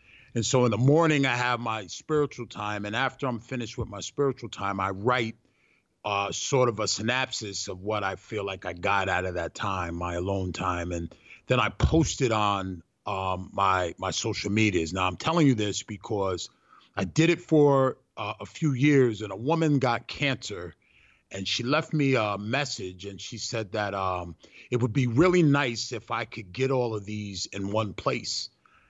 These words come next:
And so when she's mentioned that to me, I said, "Wow, you know what? Let me put it in a book." And so what I did is I took it, um, I had a bunch of them 'cause years and years of posting,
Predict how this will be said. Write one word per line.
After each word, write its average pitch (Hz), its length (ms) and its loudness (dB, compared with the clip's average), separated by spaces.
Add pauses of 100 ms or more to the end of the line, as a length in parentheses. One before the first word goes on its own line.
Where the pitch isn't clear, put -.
And 101 200 -4
so 123 160 4
when 117 220 2
she's 113 280 -4
mentioned 151 480 2
that 113 200 -2
to - 140 -10
me, 104 200 -8
I 101 80 -2
said, 101 260 -8
"Wow, 98 440 0
you 92 120 -4
know 120 140 0
what? 143 320 4 (680)
Let 139 140 -2
me 160 220 -2 (100)
put 101 160 4
it 104 100 0
in 123 80 4
a 139 60 4
book." 175 480 0
And 98 160 -10
so - 140 -4
what 113 180 0
I 143 140 2
did 135 320 4
is 120 160 -2
I 104 100 -4
took - 380 -2
it, 143 260 2 (380)
um, 117 340 2
I 104 60 2
had 147 180 0
a 123 60 -2
bunch 131 400 -4
of 107 100 -4
them 107 400 -8
'cause 98 160 -14
years 107 440 -6
and 113 120 -8
years 113 260 -4
of 90 140 -10
posting, 101 640 -4